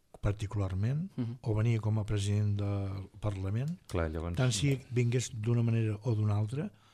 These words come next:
Speaker 1: com a reusenc, crec que hagués pogut ser en un altre lloc que no fos la primera fila.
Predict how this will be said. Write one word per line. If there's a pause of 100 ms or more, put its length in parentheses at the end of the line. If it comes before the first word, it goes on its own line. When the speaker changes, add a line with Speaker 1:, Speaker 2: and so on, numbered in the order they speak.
(220)
Speaker 1:
com
a
reusenc,
crec (320)
que
hagués
pogut
ser (100)
en
un
altre
lloc
que
no
fos
la
primera
fila.